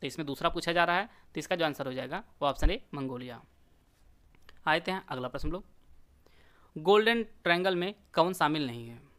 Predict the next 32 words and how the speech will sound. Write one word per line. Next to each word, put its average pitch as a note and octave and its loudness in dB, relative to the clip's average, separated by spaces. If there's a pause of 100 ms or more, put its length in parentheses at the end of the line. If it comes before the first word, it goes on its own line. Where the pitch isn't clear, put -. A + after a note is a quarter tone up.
(120)
म्यांमार, D#3+ 6
थाईलैंड, D#3 0
लाओस D3+ 2
या D#3 2
ब्रुनई? C3+ -4 (2250)
तो E3 0
गोल्डन G3 4
ट्रायंगल D#3 2
जो C3+ -4
है D3+ 4 (440)
यह D3 0
आपका D#3+ 0
है F3+ -10 (1600)
और C#3 -2
इसमें G#3+ 0
जो G3 2
है G3+ 0 (560)
अवैध F#3 8
ड्रग E3+ 0
का G3 -4
कारोबार C#3 2
होता A#2+ 10
है C3+ 0
इन F3 -2
तीन F3 -2
देशों B2+ -6
में। A#2 -8
तो - -8
इसमें F3+ 0
आपका F3 2
म्यांमार C#3+ 2
है, F3 -2